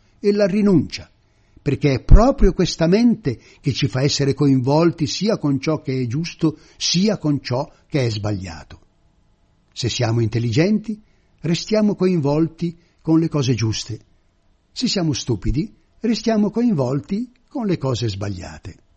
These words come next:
Una mente del genere è il mondo, e il beato prese le cose del mondo ed esaminò proprio questo mondo. Essendo pervenuto alla conoscenza del mondo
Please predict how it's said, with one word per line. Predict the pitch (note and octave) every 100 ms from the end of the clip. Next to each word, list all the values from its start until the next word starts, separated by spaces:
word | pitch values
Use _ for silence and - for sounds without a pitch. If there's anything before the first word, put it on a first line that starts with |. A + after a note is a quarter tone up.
| _ _ _ _ _ _ _ _ _ _
Una | - A2+
mente | G#2+ D3+ E3 D3+ D3+ C#3+
del | B2 C#3+
genere | G#2+ D3+ G3 G3+ G#3 -
è | F3+
il | F#3+ F#3
mondo, | F3 A2 F2+ E2+ - _ _ _ _ _
e | D3+
il | C3+
beato | B2 A#2+ C#3 D#3 - C#3+
prese | A#2+ C#3 A#2 B2
le | A#2
cose | C3+ C#3 A2+
del | A#2 B2
mondo | C3+ D#3 F#3 F3+ G3 _ _
ed | F3 D#3+
esaminò | F3 F3+ G3 F3+ E3 F3+ - _ _ -
proprio | F3 G3+ G#3+ G#3 B2+
questo | A2 C3 - A2+
mondo. | A2+ G2+ F#2 - _ _ _ _ _ _
Essendo | G#2 - C3+ D3 D3
pervenuto | D3 C#3 C3+ D#3 E3+ A2 A2
alla | A#2 A#2
conoscenza | B2+ C3 E3+ G#3 -
del | E3+ D#3
mondo | D#3 D#3 A#2+ A2